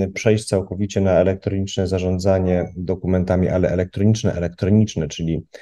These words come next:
papier kończyłby swój obieg dokumentu, e, w kancelarii danego urzędu w dwa tysiące dwudziestym szóstym roku, a w pełni korespondencja elektroniczna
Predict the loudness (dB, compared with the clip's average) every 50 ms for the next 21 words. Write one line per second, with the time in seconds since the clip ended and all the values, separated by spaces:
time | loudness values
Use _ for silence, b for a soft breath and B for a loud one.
0 | B B B _ 2 2 4 4 4 4 4 2 2 2 2 4 2 0 0 0
1 | -4 -6 -4 0 2 2 2 2 2 2 0 0 0 -2 -2 0 2 2 4 2
2 | 2 2 2 2 2 2 0 0 -4 -6 -4 -2 0 0 2 2 2 2 0 -4
3 | -10 _ _ _ _ _ _ -20 -6 _ 2 2 2 2 4 4 6 4 4 4
4 | 2 0 0 0 0 0 0 0 0 -2 -2 -2 -4 -4 -2 -2 0 2 4 4
5 | 4 4 0 B B B B B B B -12 -4 2 2 2 2 2 0 0 0
6 | 0 -4 -6 -4 -4 -4 -6 -4 -6 -10 -8 -8 -10 -8 -6 -4 -4 -2 -2 -4
7 | 0 2 2 2 2 0 -4 -10 -4 _ -2 -2 -2 0 _ 6 6 8 8 8
8 | 6 6 4 6 6 6 4 4 0 -2 -2 0 2 2 2 2 2 0 0 0
9 | 0 0 -2 -4 -4 -4 -2 0 0 -2 -2 -4 -2 0 0 0 0 0 -4